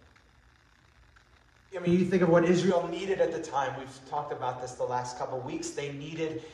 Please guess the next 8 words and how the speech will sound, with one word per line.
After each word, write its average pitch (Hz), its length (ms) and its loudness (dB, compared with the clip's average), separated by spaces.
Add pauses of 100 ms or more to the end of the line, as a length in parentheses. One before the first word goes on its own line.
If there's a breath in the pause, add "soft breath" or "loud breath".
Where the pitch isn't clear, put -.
(380 loud breath)
economic 175 580 2
development, 131 720 0
military 165 560 2
development, 120 680 -4
infrastructure 180 800 -4
development, 117 680 -4 (100)
and 156 240 -6
yet 160 400 0